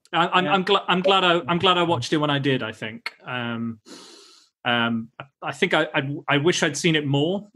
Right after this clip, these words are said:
Speaker 1: I think, in that time, in the twenty <laughs> years that it's been on. Uh, and I think, I think the, the fashions and the stuff in the film,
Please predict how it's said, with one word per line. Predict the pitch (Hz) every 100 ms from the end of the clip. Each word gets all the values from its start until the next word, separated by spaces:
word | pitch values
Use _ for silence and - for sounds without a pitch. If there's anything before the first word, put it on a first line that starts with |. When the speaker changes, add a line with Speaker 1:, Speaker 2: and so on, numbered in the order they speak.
| 156
Speaker 1:
I |
think, | 135 156
in | 151
that | 151 143 -
time, | 156 175
in | 160 139
the |
twenty | 135 147 135 135
<laughs> |
years | 135 131 165 180 - - - - 143
that | 135
it's | 143
been | - 139
on. | 120 107 - - - -
Uh, | 127 127 127 143
and | 151
I |
think, | 147 220 -
I | 160
think | 214 220 -
the, | 160 165 151 156
the | 143
fashions | 143 160 - 180 175 170 165
and | 135
the |
stuff | 127 - 139
in | 139
the | 143
film, | 143 120 113 113